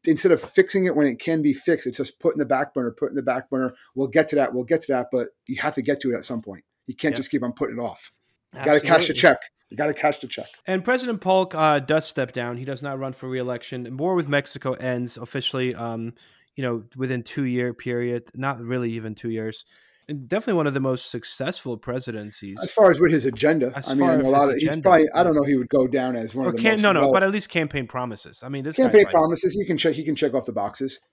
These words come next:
Speaker 1: Go
Speaker 2: Think
Speaker 1: ahead.
Speaker 2: of how much land he got for the United States. I mean, it's surreal.
Speaker 1: Yeah, but, yeah, oh, yeah. I mean, yeah, they take, well, they take half of Mexico. Mexico, remember, Mexico is still seething over this years later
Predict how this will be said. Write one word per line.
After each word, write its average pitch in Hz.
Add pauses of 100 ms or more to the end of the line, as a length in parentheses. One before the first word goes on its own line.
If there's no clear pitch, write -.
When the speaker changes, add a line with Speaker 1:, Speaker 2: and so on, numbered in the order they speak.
(380)
Speaker 1:
Go 160
Speaker 2:
Think 254
Speaker 1:
ahead. -
Speaker 2:
of 294
how 285
much 226
land 139
he 110
got 110
for 113
the 113
United 110
States. -
I 123
mean, 123 (720)
it's -
surreal. 160
Speaker 1:
Yeah, 233
but, 165 (360)
yeah, 208
oh, 208
yeah. 147
I -
mean, 160
yeah, 156
they 113
take, 120
well, 113
they 110
take 117
half 123
of 123
Mexico. 139
Mexico, 185 (140)
remember, 185 (260)
Mexico 208
is - (260)
still -
seething 170
over 131
this 127 (320)
years 156
later 170